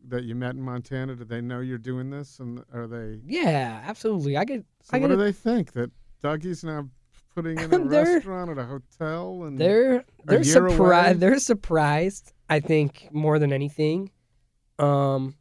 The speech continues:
Speaker 2: 'cause, I mean, a lot of, a lot of my friends at the end of my time in Montana were like, "Dude, you, you really need to do something. You need to, like,"
Speaker 1: Other
Speaker 2: it's
Speaker 1: than drink? Is that
Speaker 2: Yeah,
Speaker 1: the
Speaker 2: it's, it's time.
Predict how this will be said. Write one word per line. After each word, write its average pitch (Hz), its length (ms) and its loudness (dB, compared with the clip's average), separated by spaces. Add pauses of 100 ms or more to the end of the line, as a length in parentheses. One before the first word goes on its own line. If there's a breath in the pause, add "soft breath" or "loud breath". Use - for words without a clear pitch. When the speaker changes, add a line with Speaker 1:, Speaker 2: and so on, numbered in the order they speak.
(160)
Speaker 2:
'cause, 156 180 0
I 160 40 4
mean, 156 200 2
a 156 60 0
lot 135 320 -2
of, 135 380 -2
a 151 100 0
lot 170 180 2
of 208 60 0
my 185 100 2
friends 156 460 -2
at 151 120 -2
the 143 180 -4
end 143 160 -2
of 143 60 -4
my 143 120 -2
time 143 200 -6
in 139 60 -6
Montana 127 420 -8
were 127 100 -10
like, 117 180 -16
"Dude, 139 240 -2
you, 156 100 -8 (120)
you 160 160 -4
really 143 220 0
need 117 160 -10
to 98 60 -20
do 95 120 -20
something. - 240 -20
You 123 60 -20
need 120 120 -16
to, 101 80 -20
like," 85 300 -20 (640)
Speaker 1:
Other 147 160 2
Speaker 2:
it's 147 80 0
Speaker 1:
than 139 140 0
drink? 131 400 -6 (200)
Is 123 80 -20
that 135 140 -2
Speaker 2:
Yeah, - 80 -10
Speaker 1:
the 127 280 -4
Speaker 2:
it's, - 360 -6
it's 151 180 -4
time. 127 580 0